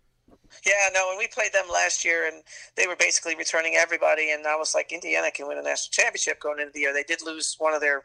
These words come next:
really great players, but that coach there, Terry Moore, she's, she's fantastic, and, um, she's just really sharp, and that players, you can tell they're really bought in. They're really disciplined, so, um, they're, they're good. I, you know, that Michigan team that came and played us here,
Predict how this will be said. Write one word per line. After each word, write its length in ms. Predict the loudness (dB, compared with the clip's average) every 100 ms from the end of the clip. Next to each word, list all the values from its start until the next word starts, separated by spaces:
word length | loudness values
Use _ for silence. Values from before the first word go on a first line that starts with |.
| _
really 280 | -2 0 -2
great 280 | 0 -2 0
players, 360 | 0 2 0 0
but 160 | -2 2
that 180 | 0 2
coach 260 | -4 -2
there, 120 | -4
Terry 260 | -2 -2 -2 -4
Moore, 180 | -8 -6
she's, 320 | -4 0 0
she's 200 | 0 -2
fantastic, 640 | -2 0 2 4 2 2 -4
and, 160 | -6 -10 -18 -18 -18 0
um, 360 | 2 2 0 -8 _ _ -2
she's 320 | 2 6 6 4
just 220 | 0 2
really 220 | 0 2
sharp, 320 | 4 6 4 0 _
and 120 | -4 -2
that 220 | -2 -2
players, 420 | -2 0 0 -2 -10
you 60 |
can 120 | -2
tell 180 | 2 4
they're 180 | 4 0
really 200 | -2 0
bought 260 | 4 6 6
in. 160 | 2
They're 160 | -2 -6
really 280 | 0 0 0
disciplined, 480 | 0 0 0 0 2
so, 220 | 2 0 -6 -14 -4
um, 300 | 2 2 2 -4 -8
they're, 240 | 0 0 2
they're 160 | 0 2
good. 240 | 2 2 2
I, 100 | 2 2
you 140 | 2
know, 100 | 4
that 140 | 4 4
Michigan 320 | 0 -4 -4
team 180 | -4 0
that 120 | 0
came 160 | 0 -4
and 100 | 0
played 180 | -2
us 140 | 2 2
here, 280 | 4 2